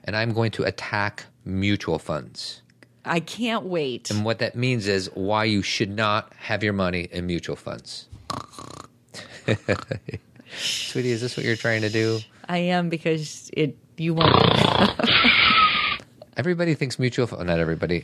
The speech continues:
Speaker 1: I used to think mutual funds were a good thing, and I'm gonna tell you why they're not and
Speaker 2: Okay.
Speaker 1: why you gotta stop.
Speaker 2: Okay. All right. I guess I need to learn 'cause they
Speaker 1: No,
Speaker 2: make
Speaker 1: you
Speaker 2: me
Speaker 1: don't.
Speaker 2: snore. Um, I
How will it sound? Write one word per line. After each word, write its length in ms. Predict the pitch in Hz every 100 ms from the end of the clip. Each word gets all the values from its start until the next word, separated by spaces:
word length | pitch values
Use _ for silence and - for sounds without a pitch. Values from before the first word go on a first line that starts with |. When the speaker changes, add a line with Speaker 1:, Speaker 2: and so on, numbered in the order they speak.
| -
Speaker 1:
I 60 | 147
used 180 | 208 -
to 60 |
think 180 | 143 139
mutual 260 | 127 127 120
funds 260 | 120 117
were 60 | 113
a 40 |
good 180 | 107 95
thing, 260 | 107 82 78
and 100 | 101
I'm 60 | 113
gonna 100 | 123
tell 160 | 120 117
you 60 |
why 100 | 104
they're 120 | 92
not 200 | 85 80 - - - -
and 80 | 208
Speaker 2:
Okay. 40 |
Speaker 1:
why 120 | 107 107
you 100 | 101
gotta 140 | 90
stop. 400 | - 82 - - -
Speaker 2:
Okay. 400 | 175 170 165 160 151 - - _ -
All 140 | - 175
right. 480 | 226 330 165 - - - -
I 120 | 214
guess 240 | 233 370 -
I 100 | 403
need 200 | 247 240
to 80 | 196
learn 320 | 185 240 170
'cause 200 | 170 160
they 120 | 175
Speaker 1:
No, 160 | 127 123
Speaker 2:
make 100 | 117
Speaker 1:
you 60 | 78
Speaker 2:
me 20 |
Speaker 1:
don't. 80 | -
Speaker 2:
snore. 340 | 190 170 143 - - -
Um, 380 | 196 202 196 190 - _ _ -
I 460 | 196 208 214 220